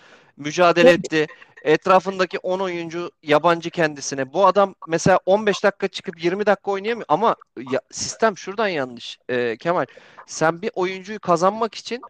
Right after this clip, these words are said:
Speaker 1: forma süresini arttırırsın. Önce seksende alırsın, yetmiş beşte alırsın, altmış beşte alırsın, kırk beşte alırsın. Sonra formayı verirsin. Bu adam da takıma uyum sağlamış olur. Giderek forma süresi artar.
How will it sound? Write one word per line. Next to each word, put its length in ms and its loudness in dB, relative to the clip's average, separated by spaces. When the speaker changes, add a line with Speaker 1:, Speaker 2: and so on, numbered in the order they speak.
Speaker 1:
forma 340 -4
süresini 420 -6
arttırırsın. 760 -2
Önce 240 -6
seksende 500 -2
alırsın, 320 -2
yetmiş 380 -10
beşte 240 -4
alırsın, 240 -4
altmış 300 -8
beşte 260 -4
alırsın, 220 -6
kırk 280 -10
beşte 240 -2
alırsın. 400 -4
Sonra 480 0
formayı 560 2
verirsin. 420 0
Bu 160 0
adam 300 0
da 60 -6
takıma 360 0
uyum 300 -8
sağlamış 500 0
olur. 220 -12
Giderek 340 -2
forma 300 -6
süresi 300 -8
artar. 260 -2